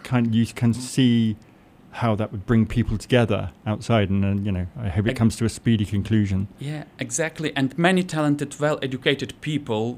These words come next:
Speaker 2: uh, found a temporary home
Speaker 1: Mm-hmm.
Speaker 2: in Europe, especially in Luxembourg. And, uh, we also want to introduce them. And for example, concept of our evening event will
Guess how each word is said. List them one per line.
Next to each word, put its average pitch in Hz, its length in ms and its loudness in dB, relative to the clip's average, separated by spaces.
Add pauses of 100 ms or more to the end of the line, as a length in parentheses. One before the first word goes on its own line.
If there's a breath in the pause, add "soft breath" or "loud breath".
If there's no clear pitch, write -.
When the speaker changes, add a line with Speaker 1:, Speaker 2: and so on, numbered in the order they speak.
Speaker 2:
uh, 117 340 -2 (600)
found 143 400 2
a 123 60 -2
temporary 139 420 0
home 117 420 0 (200)
Speaker 1:
Mm-hmm. 117 140 10
Speaker 2:
in 117 60 10
Europe, 139 460 4 (220)
especially 127 600 -2
in 131 120 2
Luxembourg. 131 640 0 (680 loud breath)
And, 117 420 -2 (140)
uh, 127 260 0 (120)
we 131 100 0
also 160 280 -2
want 143 220 2
to 147 80 0
introduce 131 600 -2
them. 135 460 0
And 127 160 -4
for 135 200 0
example, 147 600 -2 (280 loud breath)
concept 151 420 -2
of - 180 -8
our 135 420 -4
evening 127 500 0 (160)
event 135 480 0
will 127 140 -4